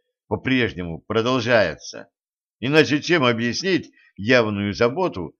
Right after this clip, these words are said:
проявляемую взрослыми двуногами к своим личинкам? Впрочем, столь слабые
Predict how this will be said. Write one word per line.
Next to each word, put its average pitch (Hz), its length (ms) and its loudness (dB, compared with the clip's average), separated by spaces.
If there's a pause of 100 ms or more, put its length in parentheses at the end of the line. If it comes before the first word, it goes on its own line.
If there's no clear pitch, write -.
(160)
проявляемую 120 840 2
взрослыми 95 580 -2
двуногами 120 840 -2 (220)
к - 40 -12
своим 135 380 2
личинкам? 131 680 -8 (880)
Впрочем, 151 720 2 (420)
столь 147 300 0
слабые 135 760 4